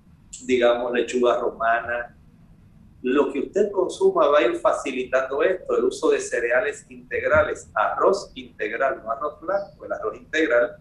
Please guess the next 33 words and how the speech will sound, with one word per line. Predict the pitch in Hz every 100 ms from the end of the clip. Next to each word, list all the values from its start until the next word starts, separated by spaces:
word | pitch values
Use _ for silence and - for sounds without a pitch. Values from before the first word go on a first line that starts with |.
| -
tiene | 123 117 113
esa | 131 127
fibra, | - 190 - -
pero | 110 110
el | 104
blanco | 131 127 123 - - -
no | -
la | 208 -
tiene. | 190 220 - - - - - - _ _ - - -
Pan | 156 180 180 190
integral, | - 151 - 135 151 180 180 - -
no | -
pan | - 113 -
blanco. | 127 151 151 - - - - - -
El | 107 101
pan | 113 131
integral | 123 - 151 135 - -
tiene | 107 95 98
la | 110
fibra, | 107 165 - - -
el | 120 113
pan | 123 131 160
blanco | 156 120 - -
no | 107
lo | 120 131
tiene, | 151 180 147
las | 117
galletas | 117 117 143 151 151
Export | 151 135 127
Soda | 180 180 156
no | 104
lo | 110 123
tienen. | 160 190 196 -